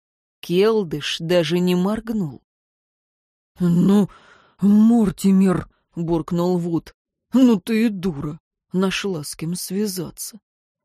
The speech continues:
Они послушали, как Вуд сыпался с лестницы, как хлопнула дверь, посмотрели друг на друга. «Мортимер», — сказал Келдыш, как ни в чём не бывало, — «вы меня удивляете»,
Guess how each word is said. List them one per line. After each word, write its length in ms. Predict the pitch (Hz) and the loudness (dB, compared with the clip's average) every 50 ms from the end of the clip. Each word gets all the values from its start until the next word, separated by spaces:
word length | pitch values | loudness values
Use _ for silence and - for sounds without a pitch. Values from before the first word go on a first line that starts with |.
| _ _ _ _ _ | _ _ _ _ _
Они 300 | - 208 190 190 190 185 | -2 0 0 2 2 0
послушали, 680 | 170 - 180 175 - - 202 202 214 - - 185 190 180 | 0 0 -2 -2 -2 -2 -2 -2 -2 -2 -2 0 0 0
как 280 | - - 185 180 - - | 0 0 -2 -2 -2 -6
Вуд 360 | 185 180 202 233 226 - - - | -6 -2 -2 -2 -2 -4 -6 -14
сыпался 760 | - - - - - - 233 214 - 190 180 170 - - 185 | -10 -10 -10 -8 -4 -4 -4 -2 0 0 0 0 -2 -4 -6
с 100 | 180 - | -6 -4
лестницы, 640 | - 226 269 269 - - 226 220 - - - 214 - _ _ _ - | -2 0 0 0 0 0 -2 -2 -2 -2 -4 -4 -4 _ _ _ -4
как 160 | - 311 - | -4 -4 -2
хлопнула 540 | - 359 370 370 - 254 220 208 185 175 175 | 2 2 2 2 4 2 2 4 4 4 2
дверь, 420 | 156 170 180 233 277 277 254 - _ _ _ _ _ _ - | 2 -2 0 0 0 0 -2 -6 _ _ _ _ _ _ -6
посмотрели 720 | - 269 247 - 285 302 311 - 302 269 240 185 160 160 151 | -6 -4 -2 -2 -2 -2 -2 -2 -2 0 0 0 0 0 -2
друг 220 | - - 156 - | -4 -6 -6 -4
на 160 | 165 180 196 | -4 -4 -2
друга. 400 | 196 208 196 160 143 - 120 - _ _ _ _ _ _ _ _ _ _ _ _ _ _ _ | -2 -4 -6 -6 -8 -12 -16 -16 _ _ _ _ _ _ _ _ _ _ _ _ _ _ _
«Мортимер», — 1400 | - 220 226 233 233 240 254 269 254 220 185 175 165 - - - 165 165 165 165 165 165 160 160 160 170 160 - _ _ | -2 0 2 2 2 2 2 2 2 2 2 0 -2 -4 -4 -4 -2 0 0 0 0 0 0 -2 -2 -4 -6 -10 _ _
сказал 600 | - - - - 175 156 156 143 165 156 156 160 | -16 -14 -8 -4 -2 -2 0 0 0 0 0 -2
Келдыш, 480 | - - 165 160 151 147 135 160 - - | -4 -4 -4 -2 -2 -2 -4 -6 -6 -6
как 160 | 170 156 - | -8 -6 -6
ни 140 | 165 165 160 | -6 -6 -6
в 60 | - | -6
чём 240 | - - 160 160 160 | -6 -6 -4 -4 -4
не 100 | 160 160 | -6 -4
бывало, — 520 | 160 185 202 196 190 156 147 135 139 160 _ _ _ _ _ _ - | -4 -4 -4 -4 -6 -10 -10 -12 -14 -18 _ _ _ _ _ _ -2
«вы 280 | 175 180 185 185 190 190 | 0 0 2 2 2 2
меня 360 | 190 190 196 196 202 208 208 | 2 0 2 2 2 2 2
удивляете», 920 | 208 208 190 226 220 233 254 269 285 262 170 143 143 - - 139 139 165 | 0 0 0 -2 -2 -2 -4 -4 -4 -6 -8 -8 -10 -10 -10 -10 -10 -10